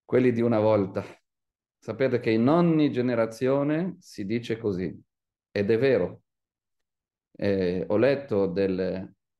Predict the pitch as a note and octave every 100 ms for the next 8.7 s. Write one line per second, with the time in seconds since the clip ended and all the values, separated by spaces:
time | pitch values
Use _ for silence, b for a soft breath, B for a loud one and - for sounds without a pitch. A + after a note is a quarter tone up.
0 | _ - G2+ C3 C3 B2+ G2 G2+ G2+ G#2
1 | G2 G2 F2 F2 G#2+ A2+ - A#2+ B2 G#2+
2 | A2 A2+ A2 - A#2+ - A2+ F#2 F#2 G#2
3 | C#3+ A2+ G2+ F#2+ C3 D3 B2 A2+ B2 D#3+
4 | E3+ A#2 A2+ D3+ D#3 C3 - A#2+ B2+ B2
5 | G#2+ A2 A#2 C#3 b b b _ _ C3
6 | C#3 B2+ A#2+ A2 A2 A2 A2 A#2 A2 G#2
7 | A#2+ A#2 - C3 B2 G#2+ A2 A2 G#2+ G#2
8 | G#2 A#2 G#2 A2 C3+ C3